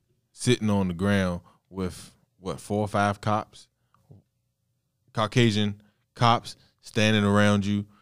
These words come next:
with guns pointed at you, what do you do? And, and, you know, I was asked, I was, um, having this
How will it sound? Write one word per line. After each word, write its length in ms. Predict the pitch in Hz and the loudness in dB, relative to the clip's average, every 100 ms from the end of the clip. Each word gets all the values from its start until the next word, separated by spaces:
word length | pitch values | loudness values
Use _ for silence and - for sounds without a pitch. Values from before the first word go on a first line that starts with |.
| _ _ | _ _
with 480 | 90 98 95 - - _ - | -6 -4 -4 -8 -20 _ -12
guns 320 | 92 110 107 98 | -2 0 0 -2
pointed 320 | 107 101 101 | -4 -2 0
at 240 | 98 - | -2 -4
you, 180 | 98 98 - _ | -6 -8 -12 _
what 340 | - 95 113 95 | -14 -6 -6 -4
do 80 | 98 | -2
you 320 | 92 95 90 | 0 0 0
do? 300 | 104 92 - _ _ _ _ _ _ _ - | 0 0 -4 _ _ _ _ _ _ _ -2
And, 360 | 104 98 92 - | 0 0 -2 -4
and, 360 | 98 95 90 - | -4 -2 -6 -8
you 120 | 107 | -4
know, 120 | 104 | -2
I 160 | 95 110 | 0 0
was 200 | 110 104 | -2 -2
asked, 360 | 113 117 98 - | -2 -4 -8 -10
I 120 | 104 | -8
was, 260 | 107 98 - | -8 -10 -8
um, 400 | 98 95 90 87 _ _ _ - | -6 -4 -6 -12 _ _ _ -8
having 320 | 110 107 101 | -4 -2 -4
this 320 | 98 - - | -6 -8 -14